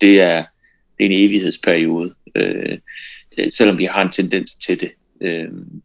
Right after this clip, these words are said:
og jeg tror bare, det er en anden periode, vi, vi kommer til at se i øjnene, hvor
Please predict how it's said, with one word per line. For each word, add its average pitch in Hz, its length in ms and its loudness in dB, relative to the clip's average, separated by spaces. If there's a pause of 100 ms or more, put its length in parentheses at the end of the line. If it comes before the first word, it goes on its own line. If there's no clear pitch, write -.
(120)
og - 140 -10 (880)
jeg 110 120 4
tror 120 140 0
bare, 113 120 6
det 101 80 0
er 101 40 4
en 95 60 4
anden 151 200 6
periode, 95 520 4
vi, 90 140 -4 (140)
vi 104 120 0
kommer 92 220 0
til 104 160 2
at 98 60 2
se 95 180 2
i 87 60 2
øjnene, 101 360 -2
hvor 92 580 0